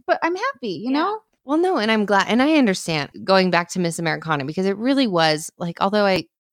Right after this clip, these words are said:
Speaker 3: don't agree with some of the political views, as a whole, I really appreciate her ability to show Taylor Swift, to show her life in the way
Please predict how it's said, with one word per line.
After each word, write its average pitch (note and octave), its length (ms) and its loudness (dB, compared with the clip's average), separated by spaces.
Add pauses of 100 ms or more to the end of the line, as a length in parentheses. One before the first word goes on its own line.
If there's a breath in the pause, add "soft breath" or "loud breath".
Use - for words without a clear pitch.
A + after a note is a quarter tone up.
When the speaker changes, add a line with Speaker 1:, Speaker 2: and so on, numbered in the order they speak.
(180)
Speaker 3:
don't F3+ 180 0
agree D#3+ 220 -2
with E3 160 -8
some D#3+ 180 -4
of D#3 60 -2
the D3+ 60 -6
political - 420 -8
views, - 260 -10 (480 soft breath)
as G#3+ 240 8
a G#3 60 4
whole, E3 440 2
I E3+ 80 -2
really F#3 400 0
appreciate D#3+ 640 -6 (120)
her E3 100 -2
ability D3+ 540 -4
to E3+ 160 -6
show D3+ 720 -2 (380)
Taylor D#3+ 240 0
Swift, - 340 -6 (140)
to F3+ 120 -8
show E3 420 0
her D#3 540 -6
life D#3+ 640 -6
in F3 120 -2
the E3+ 80 -2
way D#3+ 480 -4